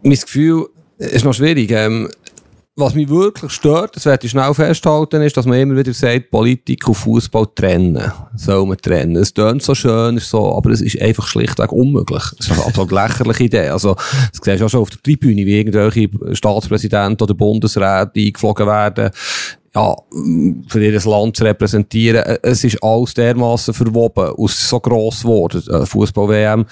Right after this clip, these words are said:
Es ist einfach nicht möglich und meine Leute in Serbien kennen einen, einen so Journalist sehr gut, der gut vernetzt ist, der sagt schon,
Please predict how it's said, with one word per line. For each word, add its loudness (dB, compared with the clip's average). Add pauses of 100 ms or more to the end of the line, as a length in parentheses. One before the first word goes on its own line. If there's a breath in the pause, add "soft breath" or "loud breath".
(140 soft breath)
Es -4
ist 2
einfach 2
nicht -2
möglich 2
und 0 (1040 loud breath)
meine 2
Leute 0
in 2
Serbien 2
kennen 2
einen, 0
einen 2
so 0
Journalist 2
sehr 0
gut, -2
der 0
gut 2
vernetzt -2
ist, 0
der 2
sagt 0
schon, 2